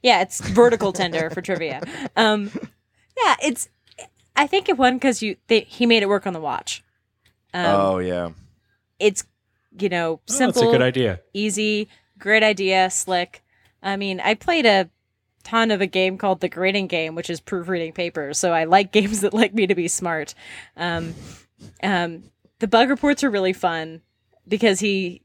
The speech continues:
Speaker 1: often says if he got trivia incorrect, like, one of 'em says, like, "I claimed Beyonce was a member of Depeche Mode. That's not true." <laughs> Um,
Speaker 2: Nice.
Speaker 1: but, I mean, a lot of the questions in the, um,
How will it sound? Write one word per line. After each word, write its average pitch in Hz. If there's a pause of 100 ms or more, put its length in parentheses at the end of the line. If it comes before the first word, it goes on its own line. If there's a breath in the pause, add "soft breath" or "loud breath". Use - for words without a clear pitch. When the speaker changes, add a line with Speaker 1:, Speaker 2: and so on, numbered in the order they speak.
(100)
Speaker 1:
often 190
says 185
if 180
he 175
got 165
trivia 170
incorrect, 175
like, 160
one 196
of 180
'em 180
says, 165
like, 143 (520)
"I 214
claimed 220
Beyonce 233
was 185
a 196
member 196
of 208
Depeche 262
Mode. 165
That's 233
not 165
true." 185
<laughs> -
Um, 208
Speaker 2:
Nice. 98 (840 loud breath)
Speaker 1:
but, 254 (800)
I 269
mean, 240
a 233
lot 247
of 302
the 320
questions 240 (100)
in 202
the, 170 (380)
um, 156